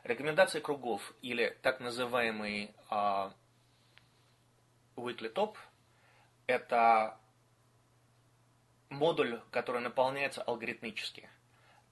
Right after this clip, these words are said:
А, круги считают по формуле, а, которая учитывает количество трафика, который,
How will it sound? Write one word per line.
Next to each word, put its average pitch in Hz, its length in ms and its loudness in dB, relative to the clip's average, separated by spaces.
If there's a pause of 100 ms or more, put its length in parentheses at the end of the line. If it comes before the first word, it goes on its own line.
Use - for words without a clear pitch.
А, 107 300 2
круги 135 300 -4
считают 127 840 2
по 120 100 2
формуле, 101 720 -4 (160)
а, 104 400 2
которая 113 520 -2
учитывает 107 840 -4 (920)
количество 135 460 0
трафика, 170 420 0
который, 104 600 -6